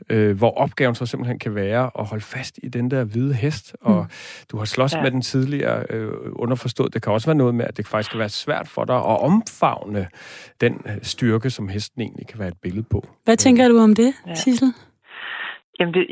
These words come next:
Speaker 3: jeg tror, at vi har helt sikkert fat i noget rigtigt. Det, det er der ingen tvivl om, for jeg kan godt mærke, at det passer rigtig meget ind i mine tanker også, ikke? Og også det der med tankemønstret, at jeg måske har tendens til at være meget hård øh, ved mig selv også i forhold til,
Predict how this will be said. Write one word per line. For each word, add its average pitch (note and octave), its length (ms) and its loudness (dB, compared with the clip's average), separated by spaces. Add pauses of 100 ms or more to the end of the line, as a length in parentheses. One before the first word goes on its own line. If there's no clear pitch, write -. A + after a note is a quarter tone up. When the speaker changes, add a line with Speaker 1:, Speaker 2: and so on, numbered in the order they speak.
Speaker 3:
jeg E3 140 0
tror, F#3 160 0 (140)
at - 60 -10 (300)
vi D#3 80 2
har D3+ 160 0 (320)
helt A#3 180 4
sikkert F3 300 0
fat D#3 140 0
i D3+ 140 -2
noget C3+ 240 2
rigtigt. - 260 -8 (160)
Det, E3 80 -4 (200)
det E3+ 60 4
er E3 40 2
der D3+ 120 0
ingen E3 180 -8
tvivl D#3 200 0
om, C#3 140 -4
for - 100 -6
jeg D3+ 100 -2
kan D#3+ 80 0
godt E3+ 180 -2
mærke, D3 160 -2
at - 80 -12
det D#3 160 -4
passer D#3+ 180 -4
rigtig D#3+ 260 -6
meget D3 360 -4 (440)
ind D3+ 180 -4 (160)
i - 20 -6 (500)
mine C#3 200 -6
tanker C#3 240 -4
også, - 280 -4
ikke? - 160 -4
Og - 60 -2 (140)
også D3+ 120 -4
det D3 80 -2
der C#3 120 0
med - 120 -8
tankemønstret, C#3+ 640 -2 (140)
at - 80 -8 (580)
jeg - 100 -2
måske C#3+ 180 0
har C3+ 60 0
tendens C#3 400 -2
til D3+ 60 0
at C3 100 0
være C3 200 -2
meget C3+ 160 -2
hård C#3+ 280 -4 (440)
øh, C3 240 -12 (200)
ved C#3 140 -4
mig C3 200 -4
selv D#3 200 2
også C#3 280 -4
i D#3+ 180 -14
forhold C3+ 320 -4
til, C3+ 200 -2